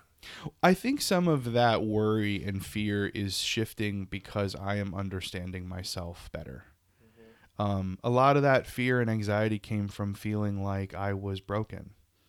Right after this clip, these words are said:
Speaker 2: And, you know, like, why would you wanna be in a relationship with a broken person?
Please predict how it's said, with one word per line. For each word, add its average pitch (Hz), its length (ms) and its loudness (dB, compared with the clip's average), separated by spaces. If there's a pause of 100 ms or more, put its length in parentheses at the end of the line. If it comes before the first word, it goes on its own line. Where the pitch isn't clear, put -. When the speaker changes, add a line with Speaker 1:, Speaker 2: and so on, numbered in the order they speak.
(760)
Speaker 2:
And, 98 720 -2 (420)
you 110 160 -2
know, 95 160 -2
like, 95 380 -4 (260)
why 101 360 2
would 110 220 0
you 107 80 0
wanna 101 200 0
be 101 120 -2
in 101 100 0
a 98 60 0
relationship 98 600 -4
with 95 100 -8
a 95 60 -8
broken 92 360 -6
person? - 580 -10